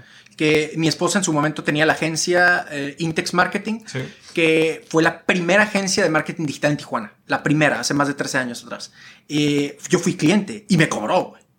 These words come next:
Speaker 1: y me cobró caro, cobró caro. Eh,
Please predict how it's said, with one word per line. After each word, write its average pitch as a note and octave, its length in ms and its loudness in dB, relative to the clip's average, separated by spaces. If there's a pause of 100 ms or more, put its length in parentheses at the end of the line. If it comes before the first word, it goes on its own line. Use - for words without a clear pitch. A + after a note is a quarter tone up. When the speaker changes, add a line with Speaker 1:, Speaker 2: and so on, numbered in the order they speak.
(140)
Speaker 1:
y C#3+ 60 -6
me D3 100 0
cobró - 280 -10
caro, - 220 0 (240)
cobró A#2+ 200 -10
caro. - 200 -18 (420)
Eh, C#3 680 -4